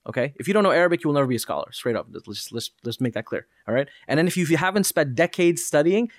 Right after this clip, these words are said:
you will not become a scholar. But there's a lev-, there's a mid-level every Muslim should reach, every Muslim. And that's the level called scholastic literacy. You become literate in our tradition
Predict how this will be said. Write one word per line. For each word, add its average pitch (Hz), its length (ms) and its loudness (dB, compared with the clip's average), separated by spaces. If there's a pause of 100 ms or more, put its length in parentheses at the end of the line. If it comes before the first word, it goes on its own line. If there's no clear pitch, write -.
you 139 80 -2
will 147 60 2
not 143 120 0
become - 200 -4
a 107 40 -4
scholar. - 300 -8 (400)
But 147 120 0
there's 190 160 4
a 170 60 4
lev-, 180 320 4
there's 156 140 4
a 147 60 4
mid-level 170 640 4
every 165 380 2
Muslim 156 420 0
should 117 240 -4
reach, - 380 -4
every 147 200 0
Muslim. - 380 -4 (340)
And 127 140 0
that's 175 200 -2
the 156 100 0
level 151 240 2
called 135 260 -2
scholastic 123 600 -2
literacy. - 480 -6 (320)
You 143 100 2
become 143 280 2
literate 175 380 4
in 143 100 0
our 127 100 -2
tradition 156 540 -6